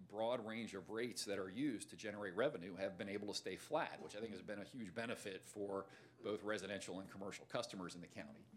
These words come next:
But I mentioned some of those capital investments.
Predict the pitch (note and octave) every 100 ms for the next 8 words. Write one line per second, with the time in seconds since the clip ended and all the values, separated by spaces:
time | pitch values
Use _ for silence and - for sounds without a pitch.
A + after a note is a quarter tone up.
0 | - - - - - A2 G2 - - -
1 | - - G#2+ G2+ B2+ B2 A#2 G#2+ A2+ G#2+
2 | G2+ - A2 G2+ F#2 F2 B2+ C3 - D2+
3 | -